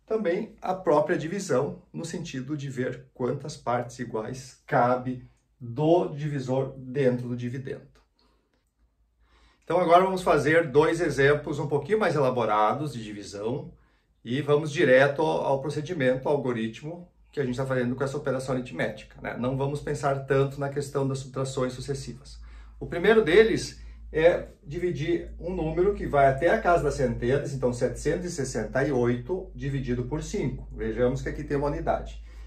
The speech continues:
Mesmo que a gente tenha aqui três números e aqui só um no divisor, nós vamos colocar aqui no posicionamento do quociente a cópia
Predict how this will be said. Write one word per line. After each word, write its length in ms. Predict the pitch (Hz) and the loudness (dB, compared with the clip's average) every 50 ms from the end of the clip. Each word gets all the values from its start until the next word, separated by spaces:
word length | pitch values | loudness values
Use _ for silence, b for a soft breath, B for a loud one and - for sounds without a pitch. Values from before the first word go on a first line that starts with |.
| b b b | b b b
Mesmo 380 | 139 151 185 247 262 240 247 247 | 0 6 8 8 8 8 6 2
que 80 | 226 226 | 2 2
a 60 | 190 | 2
gente 260 | 180 185 - - - | 0 0 -4 -4 -4
tenha 240 | - 170 160 156 143 | -2 -2 0 0 -2
aqui 400 | 135 - - 120 117 117 - - - - - - - - - - | -2 -4 -6 -8 -10 -10 -12 -16 -20 -20 -20 -20 -20 -20 -10 -6
três 640 | - 160 160 160 156 156 - - - - - - - - - - | -2 0 0 0 0 -2 -4 -8 -10 -14 -16 -18 -20 -20 -14 -6
números 440 | 135 135 135 127 113 110 104 - 117 | -2 0 0 0 0 -2 -4 -4 -4
e 40 | |
aqui 180 | 120 113 - 123 | -4 -4 -4 -8
só 300 | 117 - - 113 107 110 | -8 -6 -2 -2 0 0
um 260 | - - 113 - - - - - | 0 0 -2 -4 -6 -10 -16 -14
no 100 | 113 107 | -14 -14
divisor, 560 | 104 107 104 95 - - 143 190 202 - - B B B B B B B - | -12 -14 -16 -10 -2 0 2 2 2 0 -4 B B B B B B B -4
nós 280 | 123 135 160 180 - | 2 4 4 4 4
vamos 380 | 190 190 180 170 139 135 - - - _ _ _ _ | 2 -2 -2 -2 -4 -6 -10 -18 -20 _ _ _ _
colocar 440 | - 185 190 185 - - 175 165 165 | -2 0 0 0 2 4 6 6 6
aqui 180 | 165 - 190 | 4 0 -2
no 180 | 180 208 247 240 - | 2 2 2 4 4
posicionamento 920 | 226 185 180 - - 196 - 147 135 135 135 135 135 135 135 - - - - - _ _ _ | 0 0 0 0 0 0 2 2 4 4 4 2 2 0 -2 -6 -12 -16 -20 -20 _ _ _
do 280 | - 123 113 - 208 214 | -14 -6 -2 0 0 0
quociente 840 | 208 190 165 - - 131 131 139 160 185 - - - - 110 - b b b b b b b b b _ - | 0 -2 -4 -4 -4 -2 0 0 0 -2 -4 -10 -16 -18 -20 -20 b b b b b b b b b _ -6
a 140 | 143 147 151 | -6 -4 -4
cópia 680 | - - 165 156 175 175 175 - 202 196 - - - | 0 2 4 4 4 4 4 2 2 2 0 -2 -8